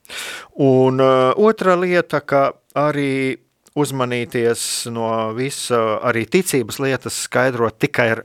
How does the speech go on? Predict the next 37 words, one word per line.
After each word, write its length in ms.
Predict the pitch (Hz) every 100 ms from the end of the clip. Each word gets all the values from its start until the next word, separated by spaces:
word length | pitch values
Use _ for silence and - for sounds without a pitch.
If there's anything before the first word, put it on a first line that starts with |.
| 131
racionālo 640 | 123 127 120 104 104 98 98 -
prātu, 600 | 127 143 123 - 185 185 - - - - - - -
ar, 260 | 113 107 107
eh, 720 | 101 101 98 98 98 98 92
racionāliem 920 | 127 143 - 120 113 110 107 110 120
argumentiem, 840 | 160 165 160 135 131 127 131 120 113 92 - _ _ _ _
jo 380 | 110 117 117 113
tas, 600 | - 123 135 - - -
eh, 180 | 120 110
var 220 | 117 107 - -
gala 300 | 120 123 117
rezultātā 800 | 123 117 110 107 113 107 113 104
aizvest 680 | 117 117 107 101 104 98 -
pie 160 | - 104
tā, 260 | - 113 113
ka 100 | 107
cilvēks 420 | - 104 98 -
vispār 200 | - 123
var 120 | 117 107
pazaudēt 640 | 131 120 113 101 104 104
ticību, 560 | - 120 - 120 104 98
var 120 | 101
attālināties 800 | 107 - 98 95 98 92 98 92 104
no 100 | 98
baznīcas, 600 | 123 135 123 117 - -
vai 140 | 113
arī 240 | 117 110 101
varbūt 480 | 104 101 104 -
viņam 320 | 110 104 98 92
tas 200 | 98 -
var 120 | 98
būt 240 | 101 101
tikai 160 | 101 95
tāds 260 | 95 -
ierasts 380 | 117 98 98 -
rituāls, 760 | 120 143 113 95 95 101 - -
un, 220 | 98 92